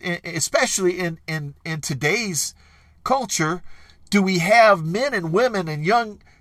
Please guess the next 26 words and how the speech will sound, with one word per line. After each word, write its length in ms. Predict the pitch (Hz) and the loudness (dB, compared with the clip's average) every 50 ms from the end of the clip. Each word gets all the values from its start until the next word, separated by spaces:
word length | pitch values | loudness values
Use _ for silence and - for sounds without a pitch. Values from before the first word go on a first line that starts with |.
| _ _ - | _ _ -8
teenagers 800 | - 240 262 277 233 214 190 180 160 - 165 156 151 147 131 143 | -6 -6 -4 -4 -2 0 0 0 0 0 -2 -2 -2 -2 -4 -4
and 160 | 151 147 143 | -4 -6 -6
twenty-somethings 920 | - - 190 214 262 269 262 196 - - 196 180 175 - 202 165 143 139 | -4 2 4 4 6 4 4 0 0 2 2 2 2 0 -4 -8 -6 -6
and 120 | 147 139 127 | -6 -6 -2
thirty-somethings 840 | - 202 247 254 220 - - 170 160 156 - 156 147 147 139 135 | -2 -2 -2 0 -2 -2 0 -2 -2 -2 -6 -8 -8 -8 -6 -2
that 380 | 160 165 160 165 160 156 - - _ _ _ _ _ _ _ _ _ _ _ _ _ _ _ _ _ _ _ _ _ _ _ _ _ _ _ _ _ _ - | 4 6 8 8 8 8 6 4 _ _ _ _ _ _ _ _ _ _ _ _ _ _ _ _ _ _ _ _ _ _ _ _ _ _ _ _ _ _ 4
they 140 | 196 208 | 4 4
get 220 | 175 151 208 220 185 | 4 4 2 4 4
a 60 | 180 | 4
little 280 | 175 196 269 311 330 311 | 4 4 4 4 4 2
bit 220 | 330 294 - - | 0 -2 -4 -4
twisted 500 | - - - 294 302 - - 269 254 214 | -4 -4 -2 0 0 0 0 -2 -2 -2
in 140 | 226 220 220 | -2 -2 0
their 160 | 202 190 180 | 0 0 -2
faith 540 | - - - 262 269 277 233 196 - - - - - - - _ _ _ _ _ _ _ _ _ | -2 -2 0 0 2 2 0 -2 -6 -10 -18 -20 -20 -20 -20 _ _ _ _ _ _ _ _ _
and 220 | - 202 196 190 190 | 0 0 2 4 4
they 80 | 185 | 2
go 240 | 170 - 214 247 247 | 4 4 4 4 8
off 300 | 240 240 247 247 - - | 10 10 10 10 8 4
the 140 | - 233 190 | -2 -4 -2
rail. 540 | 170 196 262 302 359 370 302 240 185 - - | 2 4 4 6 6 6 6 4 4 2 0
They 200 | 147 165 170 160 | 2 4 4 4
go 240 | 147 220 226 226 233 | 4 2 4 4 4
off 260 | 254 285 294 - - | 6 6 4 2 0
the 140 | - 185 - | -2 0 2
scales. 960 | - - - - - 233 302 359 339 262 - - - - - - - - | 2 2 2 2 2 2 2 2 2 0 -2 -4 -8 -12 -14 -14 -14 -14